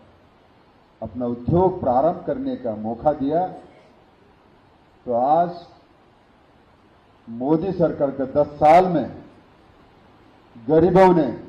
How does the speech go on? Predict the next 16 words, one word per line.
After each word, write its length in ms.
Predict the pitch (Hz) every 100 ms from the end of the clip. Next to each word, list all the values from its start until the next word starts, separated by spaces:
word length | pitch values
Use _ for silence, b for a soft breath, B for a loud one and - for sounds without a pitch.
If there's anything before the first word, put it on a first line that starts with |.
| - - - _ _ _ _ 120
लाभ 340 | 127 143 147
उठाते 440 | 135 - 170 180 185
हुए 260 | 170 208 208 - - - - - _ _ _ _ _ _ _ _ _ _ _ _ _ _ _ _ _ _ -
आज 440 | 131 151 160 156 156 - - - - _ - _ _ -
केवल 340 | 147 143 131
दस 240 | 127 131 -
साल 340 | 139 147 156 -
के 80 | 135
अंदर 360 | 131 147 135 110 - - - _ _ - _ _ - _ - - - - - - - - - -
पच्चीस 600 | 175 175 - 196 196 190 - -
करोड़ 640 | 170 185 220 190 - - - - - - _ _ _ _ _ _ _ _ _ _ _ _ _ _
गरीबी 680 | 123 113 160 160 180 170 180
नीचे 420 | 165 160 156 170 160
के 180 | 160 151
रहने 440 | 147 156 160 156
वाला 380 | 151 143 139